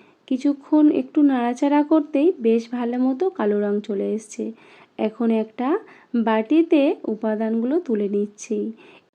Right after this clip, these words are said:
এখানে আমাদের উপাদানগুলো ভাজতে ওই দু থেকে আড়াই মিনিট মতো সময় লেগেছে।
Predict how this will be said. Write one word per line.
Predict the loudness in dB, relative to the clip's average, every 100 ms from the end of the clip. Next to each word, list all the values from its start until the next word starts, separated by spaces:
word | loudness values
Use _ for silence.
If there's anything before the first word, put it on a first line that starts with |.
| -6
এখানে | -6 -4 2 4 6
আমাদের | 8 8 8 4 0 -2
উপাদানগুলো | -6 -4 -2 0 0 2 2 2
ভাজতে | 0 0 0 0 2 2 -2 -10 -20 -6
ওই | 0 0
দু | 2 2 2
থেকে | 2 2 2
আড়াই | 0 0 2
মিনিট | 6 6 6 4
মতো | 4 4 2 0
সময় | -2 0 0
লেগেছে। | 0 0 -2 -4 -6 -8